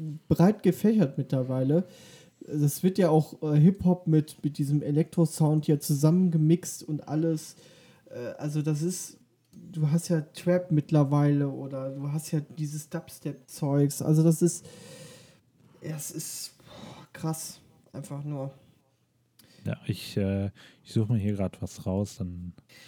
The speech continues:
Speaker 1: Also bei mir ist es halt so, ich
Speaker 2: Äh.
Speaker 1: hab auch viele verschiedene Phasen gehabt in meiner Jugend, wo ich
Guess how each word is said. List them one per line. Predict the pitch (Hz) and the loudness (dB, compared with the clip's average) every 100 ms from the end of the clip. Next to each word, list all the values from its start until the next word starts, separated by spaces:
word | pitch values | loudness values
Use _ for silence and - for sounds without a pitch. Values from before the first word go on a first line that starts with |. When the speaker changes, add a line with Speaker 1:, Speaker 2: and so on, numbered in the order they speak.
| - | 0
Speaker 1:
Also | 185 170 | 2 4
bei | 180 175 | 6 8
mir | 208 233 | 8 6
ist | 233 | 4
es | 233 196 | 4 8
halt | 185 175 | 8 8
so, | - 196 185 | 6 6 6
ich | 156 180 | 6 6
Speaker 2:
Äh. | |
Speaker 1:
hab | 175 - _ _ - - - | 4 -2 _ _ -20 -20 0
auch | 202 233 | 2 2
viele | - 233 247 | 6 6 6
verschiedene | 240 226 196 214 214 190 | 6 4 4 2 4 2
Phasen | - 165 190 214 208 190 | 2 2 2 4 0 4
gehabt | 175 180 202 - - _ _ - | 6 6 4 -2 -20 _ _ 0
in | 156 | 2
meiner | 156 151 143 | 4 4 4
Jugend, | 139 165 196 196 175 - - | 4 4 2 0 -2 -10 -16
wo | - 151 147 156 156 | -12 -2 2 4 4
ich | 147 143 | 4 2